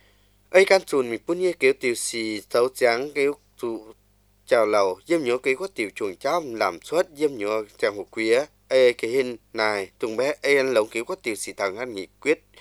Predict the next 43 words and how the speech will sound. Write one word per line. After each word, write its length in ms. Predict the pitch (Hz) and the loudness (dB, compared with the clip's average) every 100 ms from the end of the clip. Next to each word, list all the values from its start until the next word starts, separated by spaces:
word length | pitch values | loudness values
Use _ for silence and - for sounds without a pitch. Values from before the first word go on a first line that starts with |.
| - - - - - | -20 -20 -20 -20 0
Và 140 | 127 | 2
tiệp 220 | 110 107 - | 2 -4 -6
chua 220 | - 180 185 | 0 2 2
diêm 160 | 170 | 2
nhớ 140 | 113 123 | -2 -2
bộ 180 | 104 | -4
chính 220 | 104 123 143 | -4 -8 -10
trị 300 | - 110 104 | -8 -8 -4
cha 160 | 127 123 | -2 0
bé 160 | 156 | -2
nghị 240 | 147 98 90 | -4 -8 -8
quyết, 260 | - 147 - _ - | 0 0 0 _ -6
tiệp 120 | 107 - | -4 2
bếp 200 | 147 - | 0 0
tiệp 160 | 107 - _ | -4 -4 _
chua 300 | - 156 175 131 | -2 4 4 4
diêm 140 | 139 | -2
nhớ 340 | 104 107 110 98 - | -2 -2 -2 -4 -10
trung 160 | 139 | -6
ương 300 | 135 135 123 - | 0 0 0 -12
khóa 280 | - 107 110 | 0 4 4
tiệp 220 | - 110 | 2 -4
nhảy. 320 | 113 123 104 - - - - | 0 2 2 -2 -18 -20 -6
Mình 120 | 135 | -2
tháo 200 | 120 120 | 4 2
kiểu 220 | - 127 147 | 2 -2 -2
sách 160 | - 196 - | -8 -8 -6
ủy 260 | 120 101 113 | -10 -10 -8
Yên 180 | 151 120 | -6 2
Bái 180 | 110 | 2
y 100 | 120 | 2
giản 340 | 117 113 92 98 | 0 0 0 -4
bé 200 | 131 151 | -2 -2
hà, 320 | 113 101 90 - _ _ | 0 0 0 -4 _ _
ừ, 280 | 120 117 110 101 | -12 -10 -10 -2
dìa 180 | 107 | 0
tu. 320 | 98 160 180 175 - - - - - - _ _ _ | 0 0 -2 -4 -14 -20 -20 -20 -20 -20 _ _ _
Phẩm 280 | 143 131 113 | 0 0 0
bếp 180 | 147 180 - - _ | 2 0 0 -18 _
thiết 120 | 214 214 | 2 2
tiệp 140 | 123 | -2
phế 280 | - 120 131 | 2 4 4
năm 380 | 156 151 147 | 4 -4 -2